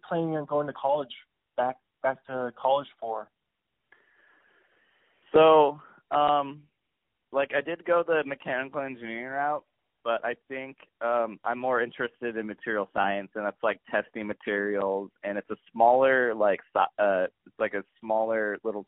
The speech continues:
Speaker 2: subgenre, basically, of, like, engineering, and that's what I'm, that's what I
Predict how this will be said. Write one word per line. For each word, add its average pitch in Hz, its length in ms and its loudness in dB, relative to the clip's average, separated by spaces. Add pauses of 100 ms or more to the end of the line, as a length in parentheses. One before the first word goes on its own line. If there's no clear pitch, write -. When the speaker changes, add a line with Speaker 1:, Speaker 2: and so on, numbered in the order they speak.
Speaker 2:
subgenre, 120 720 0
basically, 127 480 -6
of, 101 140 -2
like, 92 240 -4
engineering, 104 680 -10
and 113 100 -2
that's 110 160 -6
what 131 100 4
I'm, 113 180 4 (140)
that's - 160 2
what 180 100 8
I 160 80 6